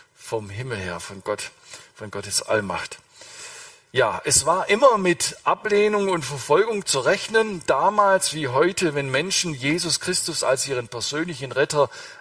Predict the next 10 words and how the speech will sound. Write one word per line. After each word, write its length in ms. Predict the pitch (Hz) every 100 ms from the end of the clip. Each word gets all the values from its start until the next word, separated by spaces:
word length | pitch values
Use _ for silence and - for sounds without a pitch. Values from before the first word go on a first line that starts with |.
| _
annahmen 680 | 135 160 156 127 127 131 135 - -
beziehungsweise 840 | 131 - 131 127 120 127 - -
annehmen 500 | 127 151 147 151 139
und 160 | 131 123
sich 240 | 131 113
zu 160 | - 165
ihm 240 | 127 131 -
öffentlich 420 | 135 151 139 -
bekannten 580 | 147 143 165 - 156 131 - - - _ -
oder 420 | 135 139 131 120